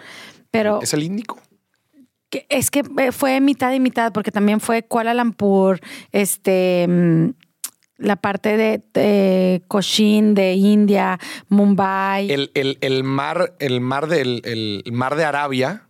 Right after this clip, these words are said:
Speaker 1: Ajá.
Speaker 2: es lo que está del lado izquierdo de la India
Speaker 1: Sí.
Speaker 2: y la bahía del Bengal es lo que está
Speaker 1: Ándale,
Speaker 2: de la
Speaker 1: eso,
Speaker 2: derecha.
Speaker 1: eso, e-, eso también lo recorrí. O sea, fue
Speaker 2: Ya.
Speaker 1: un recorrido de siete días.
Speaker 2: Por donde está Sri Lanka
Speaker 1: Pero
Speaker 2: y
Speaker 1: te voy a decir, o sea, tú me preguntaste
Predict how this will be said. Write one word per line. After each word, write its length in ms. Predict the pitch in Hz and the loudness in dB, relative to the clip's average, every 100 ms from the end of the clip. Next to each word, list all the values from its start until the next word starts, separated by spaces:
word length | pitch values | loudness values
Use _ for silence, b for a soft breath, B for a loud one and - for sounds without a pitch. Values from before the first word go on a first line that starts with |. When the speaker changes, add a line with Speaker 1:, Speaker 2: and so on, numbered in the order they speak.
| _ | _
Speaker 1:
Ajá. 360 | 208 175 190 185 | -6 -2 -2 0
Speaker 2:
es 60 | |
lo 120 | 131 143 | -2 -4
que 80 | |
está 260 | 123 - 131 | -4 -4 -4
del 120 | 135 | -2
lado 200 | 135 139 | 0 -2
izquierdo 560 | 139 - - 135 127 135 | -2 -4 -2 -2 0 0
de 80 | 123 | 0
la 140 | 117 | 0
India 420 | 135 123 113 156 B B | -2 -2 -4 -6 B B
Speaker 1:
Sí. 160 | - 214 | -6 0
Speaker 2:
y 180 | 208 135 | 2 2
la 180 | 127 120 | 0 -2
bahía 360 | 120 120 131 | -2 -2 0
del 160 | 143 139 | 0 -2
Bengal 600 | 123 113 113 123 123 131 _ _ - | -2 -4 -2 -2 -4 -8 _ _ -10
es 100 | 113 | -4
lo 60 | |
que 40 | 262 | -2
está 120 | 285 | 0
Speaker 1:
Ándale, 80 | 120 | 0
Speaker 2:
de 60 | |
la 140 | 120 117 | 0 0
Speaker 1:
eso, 60 | 127 | 0
Speaker 2:
derecha. 360 | 151 - - | -2 -4 -6
Speaker 1:
eso, 240 | 220 - - | -6 -8 -8
e-, 180 | - 240 247 | -4 -4 -2
eso 260 | 247 269 | -2 -2
también 400 | 254 233 226 220 | -2 -2 0 2
lo 120 | 220 | 2
recorrí. 400 | 214 208 202 208 226 | 0 -2 0 2 2
O 40 | |
sea, 120 | 269 | 0
fue 120 | 254 | -2
Speaker 2:
Ya. 40 | 311 | -4
Speaker 1:
un 60 | 330 | -4
recorrido 360 | 370 302 294 | -6 -6 -4
de 60 | 285 | -4
siete 300 | - 254 254 | -2 -2 2
días. 320 | 226 254 - B - | 2 2 -2 B -4
Speaker 2:
Por 80 | 160 | -4
donde 60 | |
está 160 | 139 151 | -2 -2
Sri 260 | - 170 156 | -2 -2 0
Lanka 280 | 139 135 127 | -2 -4 -4
Speaker 1:
Pero 180 | 277 127 | -2 0
Speaker 2:
y 80 | 120 | 0
Speaker 1:
te 60 | 262 | 0
voy 140 | 269 | 0
a 40 | |
decir, 260 | 277 269 277 320 | 0 -2 -4 -4
o 60 | |
sea, 140 | 262 277 | -4 -4
tú 80 | |
me 100 | 277 | -4
preguntaste 720 | 285 302 285 262 240 262 254 | -2 -2 -2 -4 -4 -4 -6